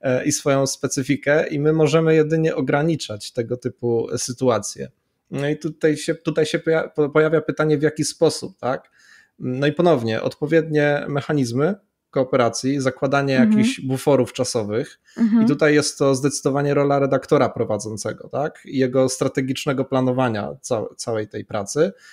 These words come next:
Speaker 1: mm, a także po prostu takie, no, informowanie na bieżąco o opóźnieniach. Wtedy, e, chociażby korektor może zająć się jakimś, e, zleceniem, którego realizację planował na później, tak? Zamiast czekać na materiały od nas, które, no,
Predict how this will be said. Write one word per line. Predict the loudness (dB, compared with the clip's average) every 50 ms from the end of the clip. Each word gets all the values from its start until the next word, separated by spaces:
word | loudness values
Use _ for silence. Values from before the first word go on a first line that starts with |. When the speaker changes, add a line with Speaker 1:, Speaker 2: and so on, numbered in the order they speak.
| -20 -20 _ _ _ -8
Speaker 1:
mm, | -6 -6 -4 -4
a | -2
także | 0 0 2 2 2 0
po | 0 -2 -4
prostu | -4 -4 -4 -4 -4 -4
takie, | -4 -4 -4 -2 -4 -4 -4 -6 _ _ -20 -20
no, | -18 -16 -8 -4
informowanie | -2 -2 0 0 2 2 4 4 4 4 2 2 2 2 2
na | 2 2
bieżąco | 2 2 2 2 0 0 -2 -2 -4 -4
o | -2 -2
opóźnieniach. | -2 -2 -2 -4 -4 -4 -4 -6 -6 -6 -8 -12 -16 -16
Wtedy, | -10 -6 -4 -2 2 2 2 2 0 -2 -6 _ _ _ _ -20 -20 _ _ _ -4
e, | -4 -2
chociażby | -2 0 0 2 2 2 2 2
korektor | 2 4 2 2 2 2 0 2
może | 2 2 4 4 4
zająć | 4 4 4 4 4 2 0
się | -2 -2 -2 0 0 0
jakimś, | 0 0 -2 -2 -2 -2 -2 -2 -6 -8 -8 -6
e, | -2 2 2 2 2
zleceniem, | 2 2 0 0 2 0 0 0 0 -2 -4
którego | -4 -2 -2 0 0 2 2
realizację | 2 2 2 2 2 2 0 0 0 -4 -6
planował | -6 -4 -2 -2 0 0 0 0 0
na | -2 -2
później, | 0 2 2 2 0 -2 -8 -12 -6
tak? | -4 -4 -4 -4 -4
Zamiast | -6 -6 -4 -4 -4 -4 -4
czekać | -6 -4 -2 -2 -4 -2 -4
na | -4 -4 -4 -4 -6 -8 -10 _ -20 -20 -20 _ _ _
materiały | -6 -6 -4 -2 -2 0 2 2 4 4 4 2 2
od | 2 0 0 2
nas, | 0 0 0 0 -2 -6
które, | -8 _ -2 -2 0 0 0
no, | 0 -2 -4 -6 -10